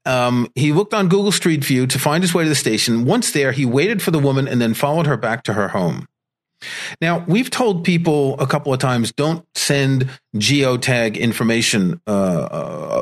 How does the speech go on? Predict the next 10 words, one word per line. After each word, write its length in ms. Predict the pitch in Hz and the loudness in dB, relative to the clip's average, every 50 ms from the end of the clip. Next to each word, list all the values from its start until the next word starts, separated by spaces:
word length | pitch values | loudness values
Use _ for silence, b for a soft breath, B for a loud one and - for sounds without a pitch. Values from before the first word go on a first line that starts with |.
| - - - | -4 -6 -4
in 200 | - 123 120 113 | -2 0 2 2
your 140 | 104 110 | 2 0
photos 440 | 107 - 170 165 160 131 110 104 98 | 2 2 0 0 2 2 0 0 0
when 140 | 117 107 107 | 0 0 2
you 220 | 107 107 104 110 _ | 2 0 0 -2 _
put 140 | - 139 127 | -6 -4 -2
them 140 | - 104 101 | 0 0 2
on 120 | 98 98 | 2 2
social 320 | 92 - 110 95 - - 113 | 0 0 0 -2 0 0 0
media." 440 | 143 214 247 208 123 104 104 101 | 2 2 2 2 2 0 0 -2